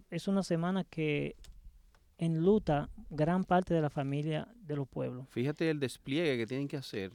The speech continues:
Speaker 2: las autoridades de, de policías y ambulancias, precisamente para prever y para asistir a todo aquello que, que,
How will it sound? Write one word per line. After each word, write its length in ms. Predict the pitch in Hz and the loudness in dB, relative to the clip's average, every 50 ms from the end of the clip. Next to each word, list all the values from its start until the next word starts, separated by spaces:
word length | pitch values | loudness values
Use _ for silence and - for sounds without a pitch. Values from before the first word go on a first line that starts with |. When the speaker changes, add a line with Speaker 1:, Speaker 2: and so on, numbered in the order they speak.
| - - | -12 -14
Speaker 2:
las 280 | 98 95 98 92 - - | -10 -8 -8 -8 -6 -6
autoridades 960 | 98 98 95 - 104 98 101 98 117 127 110 95 90 95 - - - - _ _ _ _ _ _ _ _ _ _ _ _ _ _ _ | -6 -6 -6 -6 -8 -6 -6 -6 -8 -8 -8 -8 -12 -14 -18 -20 -20 -20 _ _ _ _ _ _ _ _ _ _ _ _ _ _ _
de, 800 | - - 95 104 104 101 101 98 98 95 95 87 85 87 - - 98 _ _ _ _ - | -16 -8 -4 -2 0 0 0 -2 -2 -2 -4 -6 -8 -10 -14 -16 -20 _ _ _ _ -20
de 420 | - 92 101 104 98 95 92 90 - - | -16 -10 -8 -6 -6 -6 -6 -8 -8 -6
policías 840 | - 104 101 98 - - - 143 151 156 143 131 123 110 101 - - | -4 -4 -4 -4 -6 -6 -6 -4 -2 -2 0 0 0 0 -2 -4 -6
y 380 | 110 104 101 101 101 101 98 | -6 -4 -4 -4 -6 -6 -6
ambulancias, 960 | 95 92 101 101 110 113 113 123 139 151 151 147 139 120 - - 107 92 82 _ _ _ _ _ _ _ _ _ _ _ - | -4 -6 -6 -4 -4 -2 0 2 2 2 2 2 0 -2 -4 -6 -8 -8 -8 _ _ _ _ _ _ _ _ _ _ _ -6
precisamente 680 | 107 104 104 120 127 139 151 147 143 139 131 123 120 | -4 -4 -2 -2 -2 0 0 2 2 2 0 -2 -4
para 240 | 101 - 113 113 107 | -4 -2 -2 -2 -2
prever 680 | 98 - 104 101 101 104 110 120 135 151 165 170 175 - _ _ | -2 -2 -2 0 2 2 2 2 4 2 2 0 -4 -8 _ _
y 140 | - 123 113 | -4 -4 -2
para 240 | - 120 113 107 101 | 0 0 0 0 0
asistir 680 | - - 135 139 - 175 147 - - 135 117 110 107 - | 0 -2 -2 -2 -2 -4 -4 -2 -2 -2 -2 -2 -2 -4
a 120 | - 107 104 | -6 -8 -6
todo 300 | - 123 123 139 151 139 | -4 -4 -4 -2 -2 -4
aquello 280 | - - 147 151 147 | -2 -2 -2 -2 -2
que, 260 | - 139 123 117 - - | 0 0 0 -2 -2 -4
que, 280 | - 113 107 98 - | -4 -4 -2 -2 -4